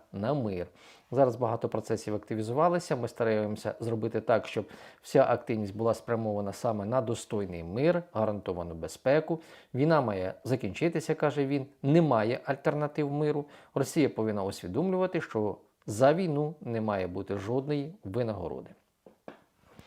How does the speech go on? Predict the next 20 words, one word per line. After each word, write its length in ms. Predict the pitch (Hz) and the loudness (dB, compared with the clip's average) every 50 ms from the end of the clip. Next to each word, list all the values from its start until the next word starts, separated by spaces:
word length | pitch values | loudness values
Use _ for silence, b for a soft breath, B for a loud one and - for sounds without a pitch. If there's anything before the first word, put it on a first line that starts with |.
| B B B B B B B B B - | B B B B B B B B B 0
І 280 | 214 226 247 - - - | 2 2 2 2 0 -4
зараз 460 | 131 113 117 135 151 160 156 - - - | -4 2 6 6 8 8 6 4 2 -2
вже 320 | 117 107 120 120 113 104 95 101 - | -2 2 2 4 2 2 -2 -6 -8
західні 460 | 120 107 131 120 107 117 104 104 117 | 0 2 2 2 2 0 -2 -4 -4
змі 340 | 107 - 139 170 180 170 143 - - _ - - | -4 -2 0 0 0 0 -2 -4 -10 _ -8 0
детальніше 580 | 113 139 143 - 147 131 117 110 - - 120 | 0 0 4 4 4 4 4 0 -4 -4 -6
пишуть, 360 | - - 175 175 - - - - _ _ | -2 0 0 0 0 -2 -8 -18 _ _
чого 300 | - 147 123 113 131 135 | -2 0 0 0 0 0
нам 180 | 123 110 107 | 0 -2 -2
очікувати 600 | 107 107 - - 156 - - 131 127 117 - - | -4 -4 -4 -6 -6 -2 2 2 2 2 2 -2
в 80 | 98 98 | -4 -2
найближчі 580 | 107 123 127 110 95 98 110 107 107 - - 95 | -2 -2 -2 -2 -2 -2 -4 -4 -4 -6 -8 -6
дні, 280 | 104 143 175 180 175 B B B B B B | -4 -2 -2 -2 -4 B B B B B B
з 140 | - 113 113 | -4 2 2
огляду 260 | 143 120 113 110 104 | 4 4 4 0 -2
на 140 | 110 110 110 | -2 -4 0
те, 160 | - - 156 | 0 0 0
що 160 | 156 - - | 0 0 -4
Axios 640 | - - - 156 156 156 - - - 156 156 151 - b b b b b | -2 2 4 4 4 4 0 0 0 0 0 0 -2 b b b b b
сьогодні 560 | - - - 135 127 120 110 107 104 95 92 | -14 -4 0 0 2 2 0 -2 -4 -4 -6